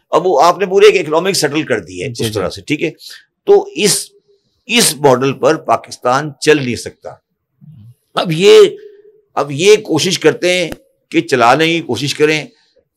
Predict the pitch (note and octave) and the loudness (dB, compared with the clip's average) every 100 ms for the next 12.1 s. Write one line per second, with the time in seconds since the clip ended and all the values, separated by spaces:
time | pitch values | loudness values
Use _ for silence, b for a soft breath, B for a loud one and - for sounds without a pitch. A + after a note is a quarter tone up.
0 | _ A2+ C#3+ C3+ B2+ D3 D#3+ D3+ C3 B2+ | _ -8 -4 -2 -2 -2 -4 -4 -4 -4
1 | C#3 E3+ B2+ C3 C3 C3+ B2+ - _ _ | -2 -4 0 2 4 4 2 -2 _ _
2 | _ _ _ _ D3 D3 - - _ _ | _ _ _ _ 0 2 -2 -8 _ _
3 | _ _ _ _ _ _ _ _ _ _ | _ _ _ _ _ _ _ _ _ _
4 | _ - E3+ G#3 F#3+ C#3+ E3 E3+ E3 A#2+ | _ -6 -2 0 0 -2 -2 2 2 2
5 | D#3 E3+ F3 D3+ D#3+ C3+ B2 A#2+ F#2+ G#2+ | 0 2 0 0 -4 -2 -2 -2 -4 -6
6 | B2 D3 - C#3 C3 - _ - _ _ | -8 -10 -4 0 0 -2 _ -20 _ _
7 | _ _ _ - F#2+ - C3+ - C3+ C#3+ | _ _ _ -2 -2 -2 -10 -2 0 0
8 | E3 E3 _ C3+ D#3 A2+ G2 - G2 B2+ | -2 -10 _ -4 -4 -2 -6 0 2 4
9 | D#3 - G2+ F#2 B2 _ _ _ _ _ | 2 -4 -4 -4 -8 _ _ _ _ _
10 | _ _ _ _ _ _ _ _ _ _ | _ _ _ _ _ _ _ _ _ _
11 | _ G2+ C3 - C#3+ E3 E3+ E3+ D3+ - | _ -6 -6 -2 -2 0 -2 -2 -4 -4
12 | D#2 | -12